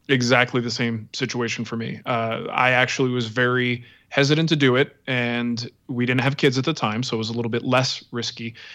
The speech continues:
Um, but if it wasn't for my wife, Nicole, pushing me and saying, "Hey, this is clearly what you love to do.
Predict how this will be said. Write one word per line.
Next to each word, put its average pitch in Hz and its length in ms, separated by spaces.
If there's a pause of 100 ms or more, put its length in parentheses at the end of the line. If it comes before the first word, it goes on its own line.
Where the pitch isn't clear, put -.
(180)
Um, 113 340
but 120 140
if 117 100
it 131 60
wasn't 127 280
for 123 520
my 123 160
wife, 120 420
Nicole, 117 440
pushing 147 420
me 110 160
and 117 100
saying, 117 300
"Hey, 131 160
this 139 240
is 269 140
clearly 170 500
what 147 200
you 135 160
love 127 220
to 131 100
do. 117 140